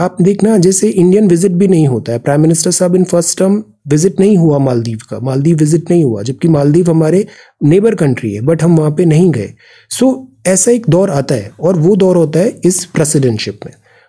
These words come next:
Over the period of time जो रिलेशन हैं, वो वापस नॉर्मल होते हैं। Mister Yamin had a rough relationship with India during his presidential term। और एक, कई बार ऐसे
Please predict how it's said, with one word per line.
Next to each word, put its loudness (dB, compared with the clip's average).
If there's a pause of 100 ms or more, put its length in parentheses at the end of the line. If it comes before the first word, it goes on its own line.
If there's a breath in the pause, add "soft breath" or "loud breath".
(160 soft breath)
Over 2
the -2
period 2
of -8
time 2
जो 4
रिलेशन 2
हैं, 2
वो 2
वापस -2
नॉर्मल 0
होते -2
हैं। -6 (640 soft breath)
Mister 2
Yamin 2
had 2
a 2
rough 0
relationship 0
with -2
India -2
during 2
his 0
presidential -6
term। -2 (720 soft breath)
और 0
एक, -2 (360)
कई 2
बार 0
ऐसे 0